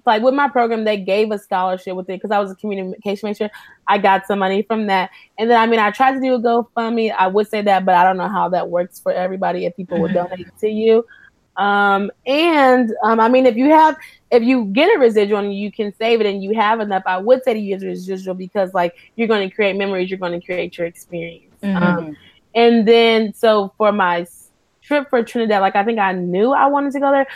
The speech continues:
Speaker 1: so I didn't, but I didn't work, so I just saved money. So I think I worked, like,
Speaker 2: Okay.
Speaker 1: uh, I worked the summer of it, and I worked the summer before, so I just, like, saved all that money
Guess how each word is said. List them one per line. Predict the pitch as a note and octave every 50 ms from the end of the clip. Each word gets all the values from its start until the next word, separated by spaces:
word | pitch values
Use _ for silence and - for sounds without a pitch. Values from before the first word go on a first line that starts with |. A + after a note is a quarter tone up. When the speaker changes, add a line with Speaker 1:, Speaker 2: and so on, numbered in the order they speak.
| - - - _
Speaker 1:
so | - - A#3 A#3 G#3+ G#3+ G#3 G3+ F#3 -
I | - G#3+ A#3+
didn't, | A#3+ C4+ C4 A#3 G3
but | G#3 G#3+
I | G3+ A3
didn't | A3 B3+ A#3+ A3+ G#3+
work, | G#3 G3+ F3+ F3 -
so | - F#3
I | F3+ G3 G#3+
just | G#3 A#3+ A#3 A3+ - - -
saved | G#3 G3+ G3 F#3+ F#3+
money. | F#3+ F#3 F3+ F3+ F3 F3 F#3+ _
So | - A3+
I | G#3+ G3+ A3
think | - B3 B3+ B3 A3
I | G3+ G#3
worked, | G3+ G3+ G3+ G#3 G#3
like, | F#3+ F#3 F3+ E3+
Speaker 2:
Okay. | D#3 D3+ D3+ D3+ - _ _ _ _ _ _ -
Speaker 1:
uh, | F3+ G3+ G3+ G3 F#3+ F#3+ F#3 F#3+ F#3+ - _ _ _ _ _ _ _ -
I | A3 A#3+
worked | B3+ C4+ C#4 C#4+ C#4 -
the | C#4 B3+ A#3+
summer | B3 - - A#3 A3+ A#3 A#3 A3
of | G#3 G3+ - - G3 G#3 G3+ A3
it, | G#3+ F#3+ - - - - _ -
and | G#3+ A3+ A3+
I | A3+ A3+ A3
worked | A3+ A3 A3 -
the | G#3+
summer | F#3+ - A3 G#3 G#3+ G3
before, | F#3+ F#3+ F#3 - - G3+ G3+ G3 F#3+
so | F#3 - G3
I | F#3 F#3+ G3
just, | G3+ G3 F#3+
like, | G#3+ F#3+ F#3 F3+
saved | - - G3+ G3 G3 G3 F#3+
all | G3 F3+ F#3
that | F#3 F#3 F3 F3
money | F3+ F3+ F3+ F3+ F#3 F#3 F#3 F#3+